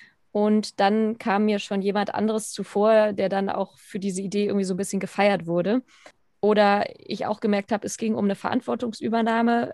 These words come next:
Ich hab mich auch da nicht vielleicht das in dem Moment selbstbewusst getraut zu sagen, „Kann ich machen.“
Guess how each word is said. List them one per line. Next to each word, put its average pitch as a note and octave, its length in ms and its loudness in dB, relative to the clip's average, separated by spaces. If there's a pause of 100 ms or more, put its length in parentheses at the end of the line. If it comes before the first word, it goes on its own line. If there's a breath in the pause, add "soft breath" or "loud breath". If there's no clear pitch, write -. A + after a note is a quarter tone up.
(120)
Ich - 160 -8
hab G#3 180 -2
mich - 200 -6
auch - 100 -8
da A3+ 340 0
nicht - 540 -4
vielleicht G#3 340 -2 (400)
das G#3+ 200 -4
in G3+ 100 0
dem G#3+ 140 2
Moment G#3 260 4
selbstbewusst A3+ 640 -2
getraut G3+ 320 -4
zu - 60 -14
sagen, G3+ 200 0
„Kann G#3+ 200 0
ich G3+ 120 -4
machen.“ C4+ 360 0